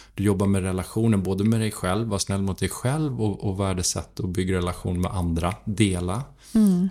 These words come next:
Speaker 1: Tillståndet, det handlar om att, liksom, man kan lätt, eller enklast är, liksom, apati är någonstans väldigt långt ner, du sitter hemma i soffan och
Speaker 2: Mm.
Speaker 1: typ, orkar inte ens duscha, till att
Speaker 2: Mm.
Speaker 1: få ett starkt intresse eller entusiasm. Nu jävlar, nu kör
Speaker 2: Ja.
Speaker 1: vi,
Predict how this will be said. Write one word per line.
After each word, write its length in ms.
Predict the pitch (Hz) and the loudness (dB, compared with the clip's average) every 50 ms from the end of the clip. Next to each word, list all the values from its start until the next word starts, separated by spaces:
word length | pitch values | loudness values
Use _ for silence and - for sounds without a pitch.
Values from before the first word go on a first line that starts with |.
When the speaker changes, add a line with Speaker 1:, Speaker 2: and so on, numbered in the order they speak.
| - | -2
Speaker 1:
Tillståndet, 920 | - - 127 117 107 92 - - - - 151 156 151 117 90 87 85 - - - | -6 -4 -2 0 0 0 0 -2 -2 -2 -4 -2 -2 -2 -2 -2 -4 -6 -8 -6
det 80 | - 98 | -4 -2
handlar 420 | 101 117 110 104 101 98 98 95 | 0 0 0 0 0 0 0 0
om 240 | 90 87 85 85 87 | 0 0 0 0 0
att, 220 | 85 82 - - - | -2 -2 -6 -6 -2
liksom, 400 | 107 98 - - 90 82 82 78 - - - - - - _ | -2 -2 0 0 0 0 0 -2 -6 -12 -20 -20 -20 -16 _
man 120 | - 107 101 | 0 0 2
kan 180 | - 104 98 | 4 2 2
lätt, 260 | 92 87 - - - - | 2 0 -4 -4 -6 -6
eller 580 | 107 104 107 107 113 107 107 107 113 - 113 | -4 -4 -4 0 2 2 2 2 0 -2 0
enklast 460 | 117 113 107 98 - - 120 110 - 104 | 2 2 2 2 2 -2 -2 0 0 -2
är, 60 | 90 | -2
liksom, 240 | 90 - 101 95 - | -2 -2 -2 -2 -2
apati 680 | 92 - - - 95 - - - 120 113 104 98 95 | -2 -2 -2 -4 -4 -4 0 0 2 2 2 2 0
är 60 | 92 | -2
någonstans 400 | 90 90 85 - - 92 85 - | -2 -2 -4 -4 -4 -6 -4 -4
väldigt 260 | 95 92 85 85 - - | -4 -4 -4 -4 -2 -2
långt 300 | 90 87 87 85 - - | -2 -2 -2 -4 -4 -2
ner, 200 | 95 92 92 92 | 0 0 0 0
du 100 | 90 - | -2 -2
sitter 260 | - 85 - - 90 | -4 -6 -4 -2 -2
hemma 160 | 87 85 87 | 0 0 0
i 40 | 87 | -2
soffan 440 | - - 90 - - 98 92 90 90 | -2 -4 -4 -4 -4 -4 -2 -2 -2
och 220 | 90 90 87 - | -4 -4 0 2
Speaker 2:
Mm. 200 | 220 202 180 170 | 4 4 4 4
Speaker 1:
typ, 160 | 165 165 170 | 2 -2 -4
orkar 180 | 185 180 - 92 | -8 -8 -8 -6
inte 120 | 90 - | -4 -4
ens 120 | 92 85 80 | -6 -6 -2
duscha, 540 | 92 98 87 - - - - 107 85 82 - - - - - - | -2 -4 -4 -2 -8 -4 -2 -2 -2 -2 -6 -10 -20 -20 -20 -20
till 140 | - - 113 101 | -2 0 2 2
att 40 | - | 2
Speaker 2:
Mm. 120 | 220 208 | 2 0
Speaker 1:
få 60 | 190 180 | -2 -4
ett 80 | 170 - | -2 0
starkt 640 | - - - - - 123 110 98 92 - - - | 0 0 0 -2 -6 -8 -6 -8 -10 -12 -8 -4
intresse 540 | 107 98 90 - - 104 92 - - - - | -4 -4 -4 -4 -8 -4 -2 -2 -2 0 0
eller 120 | 95 90 | 0 0
entusiasm. 840 | 92 92 90 - - 98 - - - 147 156 151 165 - - - - | 0 -2 -4 -4 -6 -4 -4 -2 -2 -4 -4 -4 0 -2 -2 -2 -2
Nu 60 | 160 | -6
jävlar, 560 | 170 196 208 220 - _ _ _ _ 180 170 175 | -6 -8 -10 -16 -20 _ _ _ _ -10 -6 -4
nu 100 | 185 143 | -2 -2
kör 180 | - - 214 | 2 2 2
Speaker 2:
Ja. 180 | 208 202 190 185 | 2 4 2 0
Speaker 1:
vi, 60 | 185 | -2